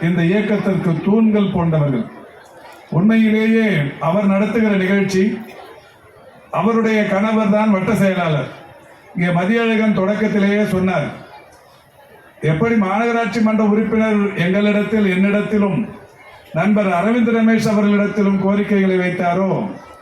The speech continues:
அதேபோல்தான் விமலா கர்ணன் இடத்தில் கர்ணன் அவர்கள் இங்கே கோரிக்கை வைத்தார். அதாவது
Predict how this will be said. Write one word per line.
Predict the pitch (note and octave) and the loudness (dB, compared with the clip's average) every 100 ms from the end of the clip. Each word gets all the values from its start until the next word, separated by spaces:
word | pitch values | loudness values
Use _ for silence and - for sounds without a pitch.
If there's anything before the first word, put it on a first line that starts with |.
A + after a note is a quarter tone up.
| - - - - C3+ | -20 -20 -20 -8 -2
அதேபோல்தான் | F3+ A3 G#3 G3+ G3 G#3 A3 D#3+ - - - - - - - C#3 | 0 2 2 2 0 0 0 -2 -6 -16 -20 -20 -20 -20 -6 0
விமலா | F#3+ A#3+ B3+ B3+ A3+ | 2 2 2 0 0
கர்ணன் | A3+ A3+ A3 G#3 | 0 4 4 4
இடத்தில் | G#3 F#3+ A#3 A3 D3+ A2 - - - - - - - - - | 2 0 0 0 0 -4 -8 -18 -20 -20 -20 -20 -20 -20 -6
கர்ணன் | F#3 A3 B3 B3 A#3 A3 G#3+ G#3+ - F#3 | -2 0 2 2 2 2 2 2 0 -2
அவர்கள் | G#3 G3 A#3 G#3 | 0 2 2 2
இங்கே | G#3 G#3 G3 | 2 0 0
கோரிக்கை | G3 F#3 F3 D#3+ | 0 0 0 0
வைத்தார். | C#3+ C#3+ A2 - - - - | 0 -2 -4 -8 -18 -18 -4
அதாவது | D#3+ G3 G#3 | 0 0 2